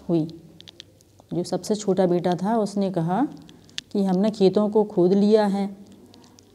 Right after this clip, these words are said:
और वर्षा से मिट्टी है वो सॉफ्ट हो गई है, गीली हो गई है, तो हमें उसमें, अ, गेहूँ और मक्के के बीज डाल देना चाहिए, बो देना चाहिए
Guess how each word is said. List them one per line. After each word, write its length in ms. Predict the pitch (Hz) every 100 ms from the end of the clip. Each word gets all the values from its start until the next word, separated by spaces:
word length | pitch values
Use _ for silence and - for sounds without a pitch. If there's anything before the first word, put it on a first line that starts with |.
| 175
और 240 | 180 175
वर्षा 420 | 151 185 170 196
से 480 | 190 220 302 381 -
मिट्टी 300 | 185 190 -
है 180 | 196 202
वो 300 | 196 247 359
सॉफ्ट 420 | - - 190 196
हो 100 | 214
गई 200 | 208 214
है, 220 | 220 294 - 180
गीली 300 | 170 185 208
हो 120 | 208
गई 200 | 202 220
है, 220 | 302 - - - - - - - - - - - - - - - - - - - _ - _ _ _
तो 120 | 233
हमें 480 | 208 202 214 226 226
उसमें, 460 | 208 - 220 208 185
अ, 80 | - - - - - - _ - 196 190 170
गेहूँ 400 | 170 202 233 233
और 540 | 208 185 185 170 165 165 - - - 180
मक्के 320 | 185 - 202
के 140 | 196
बीज 400 | 165 202 302 - - - - - - - - -
डाल 260 | 170 202 262
देना 220 | 240 196
चाहिए, 320 | 170 165 165
बो 180 | 160 202
देना 260 | 214 208 185
चाहिए 400 | 175 160 160